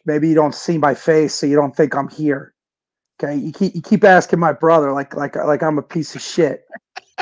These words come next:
Speaker 1: Um,
Speaker 2: Maybe, maybe,
Speaker 1: most,
Speaker 2: uh,
Speaker 1: most,
Speaker 2: oh, whatever.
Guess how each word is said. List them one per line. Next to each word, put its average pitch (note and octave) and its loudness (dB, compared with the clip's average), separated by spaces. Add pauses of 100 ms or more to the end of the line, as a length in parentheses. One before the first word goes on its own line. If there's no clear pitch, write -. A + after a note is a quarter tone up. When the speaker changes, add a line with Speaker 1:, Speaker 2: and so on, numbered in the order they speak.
(1000)
Speaker 1:
Um, E3+ 4 (120)
Speaker 2:
Maybe, G#3+ -4
maybe, G3+ -4
Speaker 1:
most, A#3 6
Speaker 2:
uh, G3+ -2
Speaker 1:
most, C4+ 4 (100)
Speaker 2:
oh, G2+ -6
whatever. F2+ -10